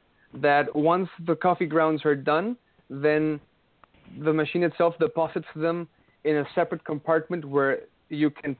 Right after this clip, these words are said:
plant it with, uh, the mushroom mycelium, the mushroom seeds, uh, and then you can use your own coffee at home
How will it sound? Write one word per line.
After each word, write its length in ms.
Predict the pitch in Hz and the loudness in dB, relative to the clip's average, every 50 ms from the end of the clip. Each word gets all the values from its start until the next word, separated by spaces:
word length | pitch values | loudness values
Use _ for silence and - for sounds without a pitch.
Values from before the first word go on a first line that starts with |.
| _ - | _ -2
plant 320 | 151 147 151 156 156 143 - | -2 0 0 0 -2 0 0
it 200 | 156 151 - - | 0 0 -2 -2
with, 220 | 143 147 143 135 - _ - | 0 0 0 0 -2 _ 0
uh, 260 | 135 131 127 120 120 117 | 2 2 4 2 2 0
the 120 | 135 127 | -2 -2
mushroom 540 | 131 135 143 147 143 - - 147 143 143 139 | -2 -2 -2 -2 -4 -4 -4 -2 -2 0 0
mycelium, 680 | 135 131 135 120 - - - 151 147 147 160 214 214 | -2 -2 -2 -4 -6 -2 0 2 4 4 2 2 0
the 60 | 151 123 | -2 0
mushroom 500 | 123 131 - - - 147 135 127 120 117 - - - | 0 0 -2 -2 -4 -4 -4 -4 -4 -6 -10 -8 -2
seeds, 240 | - 131 147 160 160 - _ _ _ - _ _ _ _ _ _ - - | 0 2 2 0 -2 -8 _ _ _ -20 _ _ _ _ _ _ -8 -2
uh, 40 | 131 | 0
and 440 | 127 120 120 110 - 127 127 127 | 0 2 2 0 0 0 0 2
then 100 | 131 135 | 2 2
you 60 | 139 139 | 2 0
can 320 | - 143 139 139 139 - - | 0 0 0 0 0 0 -2
use 300 | 151 151 160 170 170 156 143 | 0 2 4 4 4 2 2
your 240 | 139 147 151 147 160 | 0 2 2 4 4
own 100 | 165 175 | 2 0
coffee 380 | - - 165 151 143 - 147 | 0 0 -2 0 0 2 0
at 60 | 135 123 | 2 2
home 260 | 139 143 160 180 | 0 -2 -2 -2